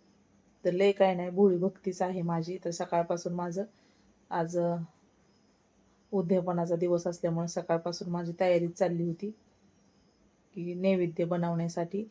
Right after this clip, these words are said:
आणि सगळे म्हणजे घरातल्या माणसांसाठी पण बनवावं लागतो ना. मी तुम्हाला दाखवते इथं कशी तयारी केली, कशी नाही ते.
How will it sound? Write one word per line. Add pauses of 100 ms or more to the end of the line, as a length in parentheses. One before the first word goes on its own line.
(380)
आणि
सगळे
म्हणजे
घरातल्या
माणसांसाठी
पण
बनवावं
लागतो
ना. (680)
मी
तुम्हाला
दाखवते (1200)
इथं
कशी
तयारी
केली,
कशी
नाही
ते.